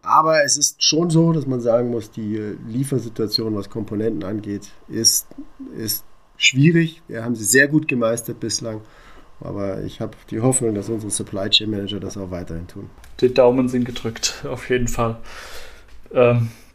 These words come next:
Speaker 2: kenne ich aus meinem Hauptjob, dass das nicht das Einfachste ist im Moment. Ähm, nee, aber dann vielen Dank, Nils, für die Eindrücke, für die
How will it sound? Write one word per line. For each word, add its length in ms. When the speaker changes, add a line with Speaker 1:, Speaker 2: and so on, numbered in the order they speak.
Speaker 2:
kenne 220
ich 100
aus 140
meinem 160
Hauptjob, 360
dass 180
das 420
nicht 220
das 100
Einfachste 460
ist 140
im 40
Moment. 320
Ähm, 320
nee, 140
aber 160
dann 140
vielen 240
Dank, 260
Nils, 280
für 120
die 100
Eindrücke, 600
für 180
die 340